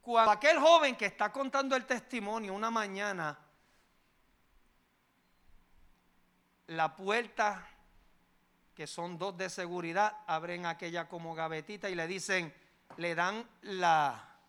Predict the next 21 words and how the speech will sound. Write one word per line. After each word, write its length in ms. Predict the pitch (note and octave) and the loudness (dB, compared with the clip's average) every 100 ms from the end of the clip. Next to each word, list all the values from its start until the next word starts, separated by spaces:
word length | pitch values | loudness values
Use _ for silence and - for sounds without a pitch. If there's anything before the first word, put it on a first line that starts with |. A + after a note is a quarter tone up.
| _ _ _ | _ _ _
la 260 | - E3 E3 | 0 2 2
toga 340 | F#3+ G3+ G#3+ | 0 2 4
roja 420 | G3 G#3 G3 G3+ A3 | 4 2 4 4 4
esa 200 | G#3+ G#3+ | 0 0
y 40 | |
le 120 | F#3+ | -2
dicen, 440 | G#3 G3+ A3 E3+ - - - _ - | -2 0 2 0 -6 -20 -20 _ -2
eh, 480 | F3+ F3 E3+ E3 - | 2 4 6 4 0
"Vístete". 760 | C#3+ D#3+ B3 - G3+ F3 F3 D#3+ | 0 2 2 2 0 2 0 2
Y 140 | G#3+ | 4
él, 140 | G#3+ F#3+ | 4 4
"¿A 80 | F3 | 0
dónde 240 | F#3 G3 | 0 0
me 140 | A#3 A3 | 0 2
llevan?". 420 | A3 C4+ G#3+ C#3+ | 2 2 0 -4
Él 140 | F3 G3 | -10 -8
peleando, 540 | A#3 F#3+ G3+ G3+ D#3+ | -8 -4 -6 -6 -4
"¿A 80 | F#3 | -2
dónde 260 | F#3 G3+ A3+ | -2 -2 -2
me 140 | A#3 | -2
llevan? 360 | G#3 D4 A#3 | -2 0 -2